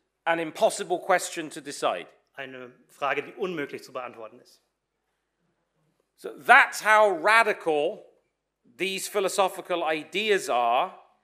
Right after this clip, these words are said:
Speaker 1: that are changing the face of Western culture.
Speaker 2: So radikal sind diese Ideen, die die westliche Kultur verändern.
Speaker 1: It's actually a form of occultism.
Speaker 2: Es ist eigentlich eine Form des Okkultismus.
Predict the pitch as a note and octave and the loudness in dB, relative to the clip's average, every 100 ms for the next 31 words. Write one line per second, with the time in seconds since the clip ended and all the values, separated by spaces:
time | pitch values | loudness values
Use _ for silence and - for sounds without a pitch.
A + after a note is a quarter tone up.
0 | _ _ E3 E3+ D#3+ D#3+ D#3 - G3+ G#3+ | _ _ 0 2 2 2 0 -2 -2 0
1 | G#3 F3+ F#3+ F3 D3+ - F#3 D3 D3 - | -2 -4 -4 -4 -8 -6 -6 -6 -10 -16
2 | - - D3 D3+ D3 - _ _ B2+ D#3 | -18 -8 -4 -4 -4 -12 _ _ -6 -6
3 | - C#3+ C3+ D#3 C3 G2 - _ _ _ | -6 -16 -6 -6 -6 -12 -18 _ _ _
4 | _ _ _ _ - F#3+ G3 F3 D#3+ E3+ | _ _ _ _ -10 -8 -8 -8 -8 -8
5 | - D#3 G3 F#3 D3+ C#3 B2+ C3 B2+ B2+ | -12 -12 -8 -10 -10 -16 -16 -16 -14 -14
6 | C3 _ _ _ _ _ D#3 D3 D3 D3+ | -14 _ _ _ _ _ -12 -10 -12 -14
7 | C#3+ C3 D3 - - - - D#3 C3+ - | -14 -12 -12 -14 -20 -20 -20 -20 -20 -18
8 | F#3 C#3+ C3+ - - D3 F#3+ A#2+ - _ | -10 -10 -12 -18 -20 -18 -16 -18 -20 _
9 | _ _ - E3 B3+ C#4 - A3+ F#3+ D#3 | _ _ -12 -4 0 0 -2 -4 -4 -6
10 | - G3 F3 D#3+ C#3+ G3 F#3 D#3 B2 - | -4 -2 -2 -4 -4 -4 -2 -4 -6 -8
11 | A2 F#2 D2 _ _ - - D3 - C3+ | -16 -16 -20 _ _ -20 -16 -16 -14 -12
12 | D#3 C#3+ D3+ C#3+ C3+ - _ _ - D#3 | -10 -10 -8 -8 -10 -16 _ _ -6 -4
13 | E3+ D3+ - - C#3+ - E3 - C3 - | -4 -8 -10 -12 -12 -10 -14 -16 -20 -20